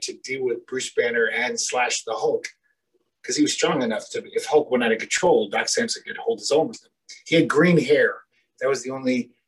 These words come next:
Hulk-like thing he had. He got gamma irradiated, but he kept all of his intelligence. I mean, he, he was pretty studly. Like, Hulk turned into this big monster.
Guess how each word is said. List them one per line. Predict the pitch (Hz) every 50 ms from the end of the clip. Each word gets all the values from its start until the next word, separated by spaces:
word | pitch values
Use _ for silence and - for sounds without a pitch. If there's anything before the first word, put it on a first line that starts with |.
| _ _ _ _ _ _ _ _ _ -
Hulk-like | - 165 151 - - - 135 123 120
thing | - - 135 127
he | 123 117 110
had. | 110 101 101 - - - -
He | - 139 -
got | - 175 165 -
gamma | - 147 143 151 151 131 117 117 120 - _
irradiated, | 139 120 110 107 113 127 127 139 147 156 165 190 196 - - - _ _ _ _ _ _ _ _ _ _ _ _ _ _ _
but | - -
he | 131 120
kept | - - 165 165 165 151
all | 135 135
of | 135
his | 127 120 120
intelligence. | 113 107 - 139 127 127 123 - 117 113 107 -
I | 123
mean, | 139 147 135
he, | 120 - - - - - _ _
he | 147 190
was | 208 -
pretty | - 269 220 -
studly. | - - - - 165 151 123 110 104 98 98
Like, | 104 104 101 -
Hulk | - - - - -
turned | - 135 127 120 117
into | 113 - - -
this | - - -
big | - - 120 113 104 101 - - _ _ _
monster. | - 110 113 - - - - - - - -